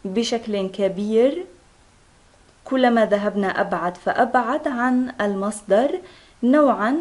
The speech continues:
شعاعيًا أبعد فأبعد من ذلك المصدر. ما هي المسافة الشعاعية؟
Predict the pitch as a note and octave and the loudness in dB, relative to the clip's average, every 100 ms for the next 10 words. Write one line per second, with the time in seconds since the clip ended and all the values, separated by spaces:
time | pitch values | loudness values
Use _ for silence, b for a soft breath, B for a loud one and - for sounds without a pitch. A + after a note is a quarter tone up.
0 | - A#3+ A#3 G3+ G#3+ G#3 A3+ A3 A3+ D#4 | -4 -4 -2 0 0 0 -2 0 -2 -2
1 | D4 B3 F#3+ F3+ F3+ - G3+ G#3+ F#3 F#3 | -2 -2 -2 -4 -6 -4 0 0 0 -4
2 | F3+ F3+ G3+ G#3+ F#3+ F#3+ E3 - E3+ E3 | -4 -2 0 0 -2 -2 -2 0 -2 -2
3 | A3 B3 G3 A3+ D4 B B B A#3+ B3+ | -4 -6 -4 -2 -2 B B B -2 0
4 | B3 B3 A#3+ A3+ A3+ A3 - E4+ F4 G3 | 0 2 2 2 0 -2 0 -2 0 -2
5 | - G3 - F#3+ E3 F3 E3+ A#3 G3 F#3 | 0 -4 -4 -6 -4 -4 -4 -4 0 0
6 | D4 | 0